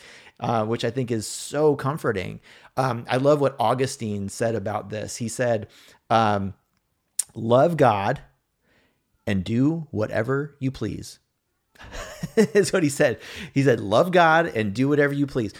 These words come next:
Because the idea with this is, if you love God, if you've been regenerated and you love God, then what, what, what you please to do, what you wanna do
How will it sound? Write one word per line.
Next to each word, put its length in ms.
Because 240
the 140
idea 340
with 160
this 200
is, 240
if 200
you 140
love 260
God, 440
if 120
you've 200
been 160
regenerated 840
and 140
you 80
love 180
God, 420
then 180
what, 220
what, 260
what 220
you 120
please 420
to 100
do, 580
what 200
you 140
wanna 320
do 420